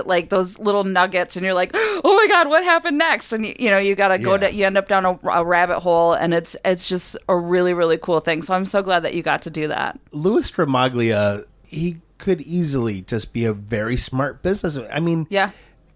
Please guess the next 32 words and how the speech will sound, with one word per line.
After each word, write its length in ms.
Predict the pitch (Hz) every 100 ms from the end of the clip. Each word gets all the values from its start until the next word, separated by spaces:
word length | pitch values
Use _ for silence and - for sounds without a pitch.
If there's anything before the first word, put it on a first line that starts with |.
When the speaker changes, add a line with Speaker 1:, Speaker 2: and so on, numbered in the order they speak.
| _ _ _ _ -
Speaker 2:
he 220 | - 202
sued 560 | - - 277 262 196 -
the 140 | 170
United 500 | 170 165 165 165 147
States 500 | - - 147 156 - -
and 340 | 131 120 110 440
Speaker 1:
<laughs> 40 |
Speaker 2:
won. 320 | 127 135 85 - - - 403 _ 330 _
Speaker 1:
It's 260 | 302 - -
so 640 | - - 277 294 269 254
crazy. 1080 | - - 240 247 311 339 294 208 180 165 160
Speaker 2:
I 100 | 190
mean, 220 | 220 190 -
that's 320 | 247 269 -
beyond, 560 | - 196 170 151 143 131
like, 160 | 127 - -
you 100 | 165
know, 160 | 147 131 -
even 400 | 214 202 196 -
if 260 | 151 160 -
he 540 | - 165 139 127 113 -
had, 560 | - 135 139 143 143 - _
you 140 | 160 151
know, 240 | 131 131 - - - -
even 220 | 202 240
if 100 | 233
he 100 | 220
had 140 | 180
been 160 | 160 147
friendly 920 | - - 160 160 160 123 101 90 107
Speaker 1:
Yeah. 400 | 208 214 131 202 214 151
Speaker 2:
with 520 | 135 131 120 -